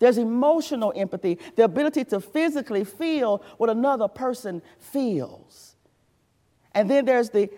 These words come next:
the empath-, em-, empathetic concern, the ability to sense what another person needs from you. But finally, there's courage.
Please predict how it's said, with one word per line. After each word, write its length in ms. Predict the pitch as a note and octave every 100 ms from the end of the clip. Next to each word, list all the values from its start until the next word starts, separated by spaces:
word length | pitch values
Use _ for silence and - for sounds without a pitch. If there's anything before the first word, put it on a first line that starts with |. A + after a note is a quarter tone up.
| -
the 160 | F#3 F#3 -
empath-, 540 | G3+ - - D4 C#4 - -
em-, 140 | A3+ -
empathetic 640 | A3 G#3+ G#3+ D4 D4 B3+
concern, 480 | - G3 - A#3 F3
the 100 | F3
ability 480 | E3 G#3+ B3+ B3 A3
to 220 | G#3+ F3+ F3+ -
sense 720 | - - C4+ G3 - - - - _ _ _ _
what 120 | - F3+
another 280 | G3 G3+
person 640 | F#3+ G#3 G3 F#3+ D#3+ D3+ D#3+
needs 520 | F#3 F3 C#3+ - - _ _
from 480 | _ - G#3 F3+ D3
you. 240 | A#1+ G1+ - _ _ _ _ _ _ _ _ _ _ _ _ _ _ _ _ _ _ -
But 140 | G3+
finally, 260 | C4+ D4 C#4+
there's 240 | A3+ G#3
courage. 600 | - - F3 - _ -